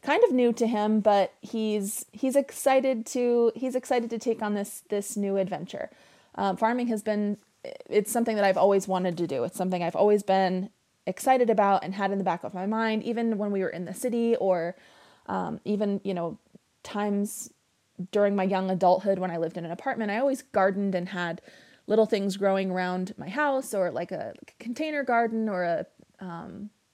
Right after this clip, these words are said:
you know, like, a countertop herb garden or whatever. But it's always been a part of my life. So Ryan and I met, um,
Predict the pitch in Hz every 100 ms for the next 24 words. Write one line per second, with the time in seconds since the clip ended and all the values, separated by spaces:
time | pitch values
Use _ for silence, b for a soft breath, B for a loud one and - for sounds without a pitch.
0 | _ 214 196 185 180 - 190 196 196 165
1 | - 262 254 240 214 214 208 190 240 285
2 | 190 - - - B B B 254 277 285
3 | 285 294 254 233 - 214 214 208 - 196
4 | 196 190 - 196 185 170 120 - - -
5 | 202 196 - B B B B 233 262 359
6 | 359 285 220 226 233 226 214 202 196 -
7 | - B B _ 202 196 185 175 160